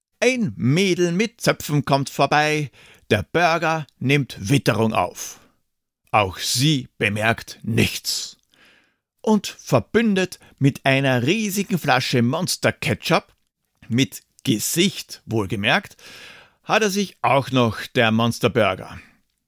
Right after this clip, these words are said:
Mister Ketchup spritzt dem Mädel eine Ladung ins Gesicht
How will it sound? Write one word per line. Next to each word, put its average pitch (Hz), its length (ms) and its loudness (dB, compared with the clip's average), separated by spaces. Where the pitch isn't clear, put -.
Mister 233 380 2
Ketchup - 600 0
spritzt - 580 -2
dem 208 140 2
Mädel 135 360 2
eine 151 240 2
Ladung 139 480 0
ins 139 160 -2
Gesicht 139 440 0